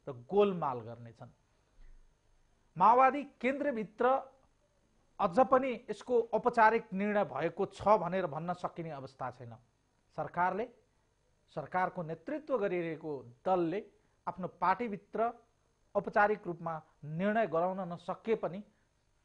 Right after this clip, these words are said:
प्रस्ताव संसदमा पेश भएको अवस्था छ। अझ पनि संसदमा टेबुलेसन हुन बाँकी नै छ। विरोधका बीचमा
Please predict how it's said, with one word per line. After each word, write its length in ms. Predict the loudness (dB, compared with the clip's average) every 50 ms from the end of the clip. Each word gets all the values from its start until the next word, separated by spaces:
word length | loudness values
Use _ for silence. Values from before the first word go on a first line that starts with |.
| _ -4
प्रस्ताव 420 | -4 -4 -2 -2 0 0 0 -2 -6 _ _ _ _ _ _ _ _ _ -10
संसदमा 480 | -10 -10 -8 -10 -12 -10 -10 -12 -14 -14 _ _ _ _ _ _ _ _
पेश 180 | -2 -2 -2 -4
भएको 260 | -10 -10 -10 -8 -8
अवस्था 320 | -8 -8 -8 -10 -8 -10 -8
छ। 100 | -4 -6 -6 -6 -8 _ _ _ _ _ 0
अझ 140 | 2 2
पनि 260 | 2 0 0 -4 -4 -12 -16 _ _ _ _ _ -6
संसदमा 480 | -6 -6 -4 -4 -4 -4 -4 -6 -8
टेबुलेसन 680 | -8 -10 _ _ 2 4 4 4 2 2 2 0 -6 -8
हुन 240 | -8 -8 -10 -10 -12 _ _ _ _ -20 -12 -8
बाँकी 300 | -6 -6 -6 -8 -12 -16
नै 120 | -14 -14 -14
छ। 120 | -14 -14 -16 -16 _ _ _ _ _ _ _ _ _ _ _ _ _ _ _ _ _ _ _ _
विरोधका 500 | -2 0 2 4 4 2 2 6 6 6
बीचमा 400 | 6 4 -2 -8 -8 -6 -6 -6